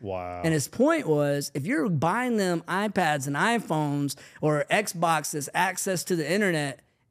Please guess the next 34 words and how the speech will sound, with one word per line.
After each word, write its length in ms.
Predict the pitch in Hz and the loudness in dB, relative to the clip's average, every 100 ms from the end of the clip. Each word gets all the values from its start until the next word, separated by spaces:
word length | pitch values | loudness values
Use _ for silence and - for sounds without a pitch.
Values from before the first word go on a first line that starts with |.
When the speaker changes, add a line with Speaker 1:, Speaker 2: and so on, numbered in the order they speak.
| _ 139 | _ -2
Speaker 2:
with 140 | 131 | 2
no 260 | 139 202 269 | 6 6 6
boundaries, 640 | 233 190 185 185 196 - - _ _ _ _ - | 4 4 0 -2 -6 -8 -18 _ _ _ _ -2
no 300 | 151 214 247 | 4 6 4
restrictions, 680 | 240 - 175 165 180 170 165 | 0 0 0 0 -2 -4 0
no 360 | - 247 269 269 - - | 4 6 4 -2 -12 -2
discipleship, 960 | 175 - 202 247 185 151 - 127 127 - _ _ _ - | -2 0 0 0 0 -2 -2 -6 -6 -12 _ _ _ -6
you're 220 | 170 220 339 | 0 0 0
just 220 | 311 - - - | 0 -2 -4 -4
setting 300 | 247 254 254 | -4 0 2
'em, 200 | 247 240 | 2 0
eh, 100 | 233 - 254 | -8 -12 -4
you 120 | 226 233 | 2 4
know, 120 | 196 | 2
free 320 | - 247 269 | 0 2 4
into 200 | 247 240 | 2 2
the 140 | 226 185 | 4 6
wolves, 640 | 196 302 254 180 185 - - - | 6 6 6 4 0 -6 -12 4
hoping 320 | 240 262 202 | 4 6 0
they 80 | 202 | 2
don't 160 | 220 | 2
get 100 | 220 220 | 2 0
devoured, 580 | 180 180 294 247 135 151 | 4 2 2 -4 -4 0
right? 260 | 151 160 | 2 2
Speaker 1:
Wow. 380 | 95 - 95 95 | 0 -4 -4 -4
Speaker 2:
And 260 | - 180 180 | 0 0 2
so 120 | 208 | 2
to 100 | 196 | 4
me, 200 | 214 285 | 4 4
it 100 | 202 | 4
just 160 | 175 - | 2 0
starts 380 | 202 214 220 | 4 4 2
with 140 | 170 156 | -2 2
that 480 | 160 151 147 131 | 2 4 0 -2